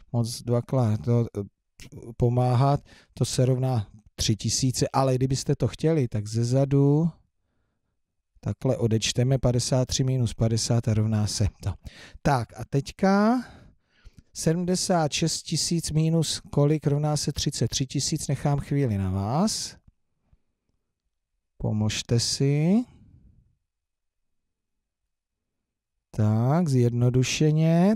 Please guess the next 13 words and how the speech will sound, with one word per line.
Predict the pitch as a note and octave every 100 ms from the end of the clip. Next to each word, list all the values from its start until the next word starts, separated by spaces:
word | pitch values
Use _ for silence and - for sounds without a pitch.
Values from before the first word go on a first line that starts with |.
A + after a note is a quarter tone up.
| -
takže | C3+ C3 A2 G2
sedmdesát | - D#3+ F#3 F#3+ F3+ - A#2+ F#2+ F#2+ - - - _ _ _ _ _ _ _ _ -
šest | - E3+ F3 G3+ G3 -
minus | E3 E3 E3 E3 -
třicet | - D3 - G#2+ G2+
tři | - - D3+
minus | D3+ D3 C3+
třicet, | - - C3+ A2
čtyřicet | - - C3+ C#3 - C#3+
šest | - C3+ -
minus | C3+ C3+ C3 B2 -
tři, | - B2 A2 _ _ _ _ _ _ _ _
čtyřicet | - - - A#2 G#2+ A#2 - A#2+ G#2 - - -